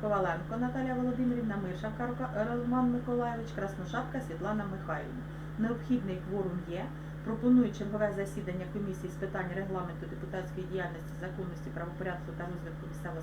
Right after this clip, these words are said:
самоврядування розпочати. Е, пропонується наступний порядок денний засідання постійної комісії. Перше питання. Про внесення змін до рішення селищної ради від сімнадцятого листопада дві тисячі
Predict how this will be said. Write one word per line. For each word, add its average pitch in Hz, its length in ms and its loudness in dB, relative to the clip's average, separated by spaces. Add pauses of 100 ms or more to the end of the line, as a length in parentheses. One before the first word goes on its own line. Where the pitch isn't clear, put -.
самоврядування 196 640 -6 (320)
розпочати. 208 640 -2 (840)
Е, 170 40 -6 (300)
пропонується 262 560 2
наступний 220 480 4
порядок 202 460 2 (120)
денний 208 420 2
засідання 247 420 2
постійної 220 540 0
комісії. - 400 -4 (100)
Перше 220 260 0 (100)
питання. 156 400 -6
Про 226 100 -2
внесення 247 480 4
змін 240 200 4
до 202 60 0
рішення 202 440 -2
селищної 185 520 -2
ради 180 200 -4
від - 140 -6
сімнадцятого 180 500 -4
листопада 170 420 -4 (100)
дві - 160 -6
тисячі - 380 -6